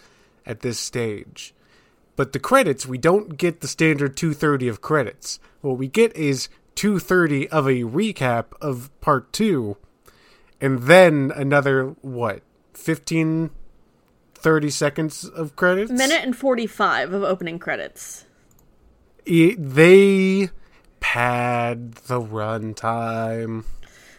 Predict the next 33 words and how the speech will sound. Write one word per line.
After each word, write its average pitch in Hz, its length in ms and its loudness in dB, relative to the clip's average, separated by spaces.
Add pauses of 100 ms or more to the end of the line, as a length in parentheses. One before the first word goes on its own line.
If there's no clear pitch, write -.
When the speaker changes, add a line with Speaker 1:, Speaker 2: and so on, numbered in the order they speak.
(640)
Speaker 2:
The 262 440 -4 (100)
opening 349 320 0
credits 262 320 0
are 247 80 0
the 220 100 2
shortest 202 400 2
we've 208 120 2
seen 196 260 -2
so 190 260 2
far, 185 380 0
but 202 200 0
it 202 100 0
is 202 180 2
definitely 202 540 0
padded. 160 760 -2 (720)
Speaker 1:
So, 170 400 0 (340)
I 147 60 -2
was 143 140 2
gonna 156 120 2
say, 135 300 2
since 147 300 -4
we 139 120 0
are 131 160 0
on 123 140 -6
the 117 80 -10
credits, - 840 2 (400)
I 131 160 0
will 127 260 0
tell 127 260 0
you 131 220 -2
what 127 300 -6
I 131 220 -4
uncovered 127 960 -8